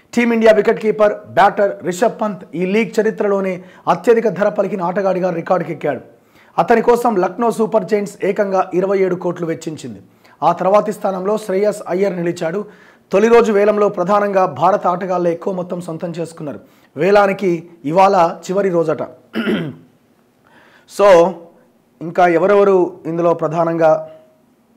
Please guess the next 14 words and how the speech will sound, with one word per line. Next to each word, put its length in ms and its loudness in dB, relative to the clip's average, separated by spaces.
ఏ 100 -12
పేపర్లో 440 -8
ఉన్నది 340 -10
ఇది? 120 -16
హా. 180 -10
So, 60 -4
లోపల 240 2
పేజీలో 320 -2
డీటెయిల్డ్గా 960 0
మనకి 200 -6
ఈ 40 -4
వార్త 280 0
కనబడతా 440 -4
ఉన్నది. 400 -8